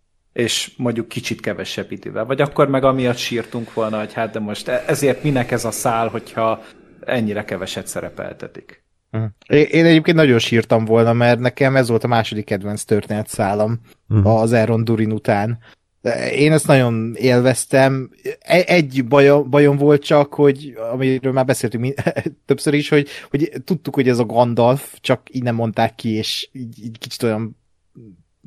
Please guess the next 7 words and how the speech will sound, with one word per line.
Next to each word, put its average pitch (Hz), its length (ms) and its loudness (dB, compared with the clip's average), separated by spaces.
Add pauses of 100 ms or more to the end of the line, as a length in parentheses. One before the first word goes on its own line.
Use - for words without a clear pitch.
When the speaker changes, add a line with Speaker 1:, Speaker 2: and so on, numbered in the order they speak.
(460)
Speaker 2:
ilyen 113 200 -2
visszatetsző 117 580 0
volt 104 300 2
ez 123 60 2
az 110 80 0
egész, 113 420 2
de, 139 240 4